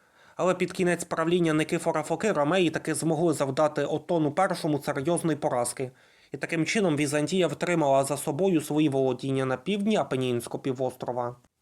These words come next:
Крім конфлікту з імператором Священної Римської імперії Отоном Першим, на заході Никифору Фокі довелося ще й мати якраз, е, достатньо таки серйозні неприємності щодо болгар.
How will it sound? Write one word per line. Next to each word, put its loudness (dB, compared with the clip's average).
Крім 0
конфлікту 2
з -6
імператором 2
Священної 2
Римської 0
імперії 2
Отоном 0
Першим, -2
на -2
заході 0
Никифору 2
Фокі -2
довелося 0
ще -2
й 4
мати 0
якраз, -4
е, 0
достатньо 0
таки -2
серйозні 0
неприємності 0
щодо 0
болгар. 2